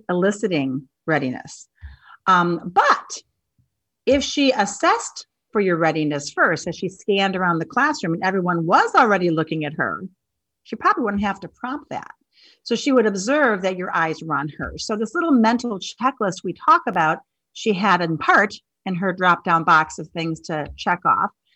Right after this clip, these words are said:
And that was where the, the child's eyes are. Um, if we try that little technique with a child or an adult with autism, "One, two, three, eyes on me," um, it may not elicit their eye gaze.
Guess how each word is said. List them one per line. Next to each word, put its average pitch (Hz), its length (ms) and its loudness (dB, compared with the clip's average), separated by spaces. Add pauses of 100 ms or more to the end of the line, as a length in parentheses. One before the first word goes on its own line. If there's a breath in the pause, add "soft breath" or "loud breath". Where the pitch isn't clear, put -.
(300)
And 214 120 4
that 226 160 4
was 214 200 -2
where 196 200 2
the, 180 280 0
the 185 120 -8
child's 175 540 -2
eyes 156 400 -2
are. - 300 -6 (1000 soft breath)
Um, 180 540 2
if 220 160 -2
we 269 80 0
try 330 280 2 (120)
that 277 160 2
little 226 180 -4
technique 220 480 -2
with 202 160 -4
a 190 40 -6
child 185 460 0
or 180 100 0
an 175 100 -2
adult 175 360 -4
with 175 140 -6
autism, 165 840 -4 (100)
"One, 190 200 -2
two, 196 120 -6
three, 175 240 -6
eyes 170 300 -2
on 156 180 -2
me," 160 360 -4 (520 soft breath)
um, 170 540 2 (100)
it 208 140 0
may 214 240 2
not 202 340 2 (100)
elicit 175 600 -2 (180)
their 165 220 0
eye 165 180 2
gaze. - 580 -8